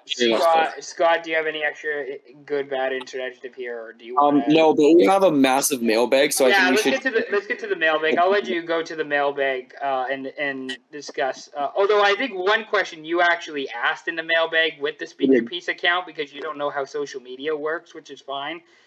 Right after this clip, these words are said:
Speaker 1: That's
Speaker 2: Um, so
Speaker 1: Yeah, I, I fucked up now. Um,
Speaker 2: Yeah, but anyways, you go with the mailbag questions and we'll answer.
Speaker 1: Okay. So I have a question, uh, from at Ravisher.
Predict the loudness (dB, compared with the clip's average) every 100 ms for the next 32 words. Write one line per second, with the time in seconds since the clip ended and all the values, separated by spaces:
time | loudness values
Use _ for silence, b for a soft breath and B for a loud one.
0 | b _ -4 -2 0 0 -2 -10 -18 _
1 | _ -4 0 2 4 4 4 2 0 -2
2 | -2 0 -2 -2 -4 -4 -10 -10 -4 0
3 | 2 4 2 0 -2 0 2 0 2 2
4 | 2 -2 0 0 0 -4 0 2 2 -2
5 | -2 -4 -4 -6 -2 0 -2 -2 0 4
6 | 4 2 _ _ _ _ -2 4 4 4
7 | -4 _ _ -8 0 2 2 2 2 4
8 | 0 0 0 2 2 2 2 4 2 0
9 | -6 _ _ _ _ 0 0 -2 0 2
10 | 4 2 0 -2 -2